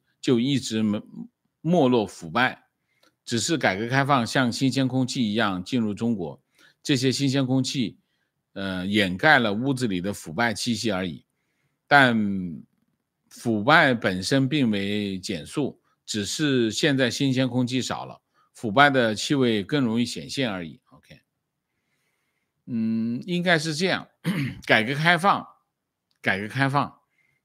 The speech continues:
打开了另外一扇门，另外一扇门有一个新的天地。我们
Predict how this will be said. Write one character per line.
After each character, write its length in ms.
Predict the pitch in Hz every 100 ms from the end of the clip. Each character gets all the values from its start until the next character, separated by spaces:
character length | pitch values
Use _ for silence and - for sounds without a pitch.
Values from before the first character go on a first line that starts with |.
| _
打 180 | 85 87
开 180 | - 135
了 140 | 123
另 300 | 127 190 156
外 180 | 151 127
一 80 | 87
扇 260 | - 101
门， 300 | 76 57 50 _ _ _ _ _ _ _ - _ _ _ _ _ _
另 160 | 170 190
外 200 | 170 139
一 20 |
扇 180 | 139 131
门 200 | 113 110
有 160 | 90
一 160 | 78 101
个 120 | 107
新 320 | - 151 147
的 120 | 135
天 360 | 95 - 104 107
地。 260 | 113 95 _ _ _ _ _ _ _ _ _ _ _ _ _ _ _ -
我 160 | 113
们 540 | 110 127 131 135 131